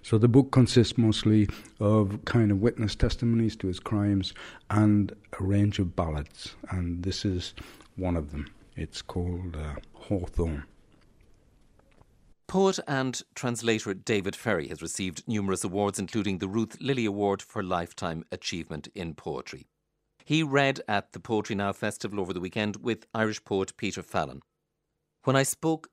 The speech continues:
Speaker 2: to David Ferry, we talked about Patrick Kavanagh's words that he dabbled in verse and found that they became his life. And David Ferry told me how he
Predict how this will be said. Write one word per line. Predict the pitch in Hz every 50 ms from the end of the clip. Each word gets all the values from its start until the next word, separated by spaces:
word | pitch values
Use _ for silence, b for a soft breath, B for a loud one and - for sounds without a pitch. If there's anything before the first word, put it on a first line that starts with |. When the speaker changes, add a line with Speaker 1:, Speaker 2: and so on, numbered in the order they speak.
| _ -
Speaker 2:
to | - - 165 170
David | 160 160 147 143 139 143 139
Ferry, | - - 147 135 139 151 165 170 - -
we | 113 117
talked | 113 - 147 135 131 - - - -
about | 117 107 - 117 113 - _
Patrick | - - - 165 156 - - 147 127 _
Kavanagh's | - - - 160 151 131 104 80 69 67 67 - -
words | - 92 95 95 98 101 101 101 -
that | - 101 90 -
he | - - 131 127
dabbled | 120 147 135 131 131 135 123 117
in | - - 120 110 104
verse | 101 - 117 110 113 - - -
and | - 117 104
found | - - - 110 104 101 101 101 98 - b b b b b b
that | - 104 -
they | 117 107
became | 98 113 - - - 92 82 80 78 71
his | 73 98 85 - -
life. | 90 82 71 67 - - - _ b b b b b b b b b
And | - 98 87 85 85 - _
David | - 104 95 87 90 -
Ferry | - - 104 98 92
told | - - - 120 110 104 110
me | 113 107
how | 101 - 127 120 120
he | 110 - - - 170 180 175 151 117 95